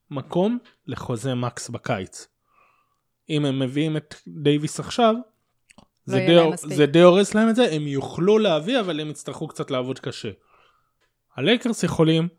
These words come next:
Speaker 1: להחתים שחקן אחר על חוזה מקס בקיץ, ואז לעשות טרייד על אנטוני דייוויס. ואז מרוויחים סגל יותר גדול, יותר טוב.
Speaker 2: בקיצור, ווין ווין סיטואשן, חכו לקיץ.
Speaker 1: כן. בוא נגיד
Speaker 2: לכולם.
Speaker 1: שתהיה,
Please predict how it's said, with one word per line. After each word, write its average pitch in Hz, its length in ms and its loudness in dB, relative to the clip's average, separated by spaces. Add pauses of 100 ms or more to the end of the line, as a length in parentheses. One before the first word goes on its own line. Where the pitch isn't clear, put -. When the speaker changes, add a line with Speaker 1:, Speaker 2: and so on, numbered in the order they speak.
(300)
Speaker 1:
להחתים 165 580 -2
שחקן 139 540 -8 (100)
אחר 127 440 -8
על 117 120 -10
חוזה 120 340 -12
מקס 113 380 -16
בקיץ, 113 580 -8 (380)
ואז 220 280 2
לעשות 143 360 -4
טרייד 113 260 -6
על 107 120 -8
אנטוני 104 360 -10
דייוויס. 101 520 -10 (680)
ואז 123 340 0
מרוויחים 131 680 -6 (180)
סגל 131 280 -8
יותר 185 160 -8
גדול, 139 340 -8 (140)
יותר 196 260 -4
טוב. 117 140 -16 (560)
Speaker 2:
בקיצור, 254 360 0
ווין 294 160 0
ווין 294 140 -2
סיטואשן, 269 580 -4
חכו 262 260 -4
לקיץ. 175 460 -4 (240)
Speaker 1:
כן. 107 220 -8 (240)
בוא 190 180 0
נגיד 240 140 0
Speaker 2:
לכולם. 214 160 0
Speaker 1:
שתהיה, 160 340 0